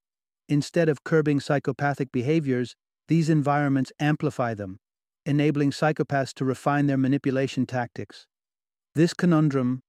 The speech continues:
underscores a profound vulnerability within the criminal justice system,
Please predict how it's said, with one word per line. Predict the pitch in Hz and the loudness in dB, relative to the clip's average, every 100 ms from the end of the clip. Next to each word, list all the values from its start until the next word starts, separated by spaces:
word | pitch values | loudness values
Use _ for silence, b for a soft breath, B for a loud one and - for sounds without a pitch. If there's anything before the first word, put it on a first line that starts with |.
| - | -2
underscores | 143 151 - - 135 127 | 0 0 -2 -4 -4 -2
a | 127 | -4
profound | - 120 - 139 139 143 | -4 -6 -4 -2 0 0
vulnerability | 120 131 147 143 127 127 120 123 | -2 -2 0 0 0 -2 -4 -4
within | 123 123 131 135 | -4 -2 0 -2
the | |
criminal | - 143 139 127 | -2 -2 -2 -2
justice | 127 - 120 - | -4 -6 -10 -6
system, | 139 - 110 98 | -6 -6 -10 -12